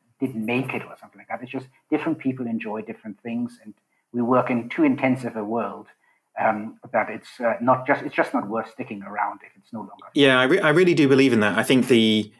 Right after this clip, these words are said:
Speaker 2: if you don't enjoy the journey of the thing that you're doing, then you, the, the result is never gonna be big enough in terms of where you really sort of get to. So, uh, if Tom,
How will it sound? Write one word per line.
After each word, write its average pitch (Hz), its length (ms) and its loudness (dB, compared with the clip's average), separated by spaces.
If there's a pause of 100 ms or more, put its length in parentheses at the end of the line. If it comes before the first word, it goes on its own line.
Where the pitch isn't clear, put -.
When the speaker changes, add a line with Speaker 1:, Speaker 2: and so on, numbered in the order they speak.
(100)
Speaker 2:
if 135 160 2
you 123 120 2
don't 135 280 4
enjoy 113 720 4 (360)
the 113 220 2
journey 101 560 4
of 95 180 0
the 104 80 0
thing 101 260 2
that 98 120 0
you're 98 140 0
doing, 139 480 2 (140)
then 104 400 2
you, 101 340 0 (260)
the, 104 340 4
the 110 100 2
result 110 460 2
is 110 120 2
never 104 220 2
gonna 101 160 2
be 98 80 -2
big 92 180 2
enough 95 420 -2
in 101 160 0
terms 98 220 -2
of 95 120 2
where 95 100 4
you 95 160 2
really 98 180 2
sort 98 160 -2
of 92 60 -6
get 104 180 0
to. - 200 -4
So, 117 200 2
uh, 104 40 2 (340)
if 135 340 4
Tom, 139 480 2